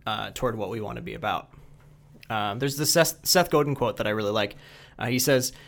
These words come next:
"Instead of wondering when your next vacation is, maybe you should set up a life you don't need to escape from." Uh, what, what I think he's getting at there is this idea of you more or less have the ability to create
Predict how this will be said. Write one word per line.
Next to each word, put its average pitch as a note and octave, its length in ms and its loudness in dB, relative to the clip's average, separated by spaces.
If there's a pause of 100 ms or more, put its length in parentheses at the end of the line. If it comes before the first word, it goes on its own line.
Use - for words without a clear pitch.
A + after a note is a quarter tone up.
(120)
"Instead D#3 400 4
of E3 120 2
wondering D3 580 2
when B2+ 140 2
your A#2 100 -2
next A#2 260 -2
vacation A#2 460 -4
is, F#2+ 340 -6 (240)
maybe B2 280 0
you C3 100 4
should C3 220 -2
set A#2+ 180 0
up A2 140 -2
a A2 40 -2
life G#2 480 -2
you A2+ 100 -8
don't G#2+ 200 -4
need A2 200 -6
to G2+ 80 -8
escape - 380 -6
from." E2+ 280 -10 (640)
Uh, - 180 -4
what, C#3 400 4
what C#3+ 140 4
I B2 60 4
think - 360 -2 (140)
he's C#3 260 0
getting C#3+ 240 4
at B2+ 160 4
there A#2+ 200 4
is A2 100 -2
this A#2 140 -2
idea A2+ 340 2
of G#2+ 320 -2 (320)
you C3+ 100 2
more D#3 160 6
or F#3+ 60 8
less D#3 240 4
have C3+ 240 2
the B2+ 100 2
ability A#2+ 500 2
to A2+ 140 -8
create A2+ 500 -6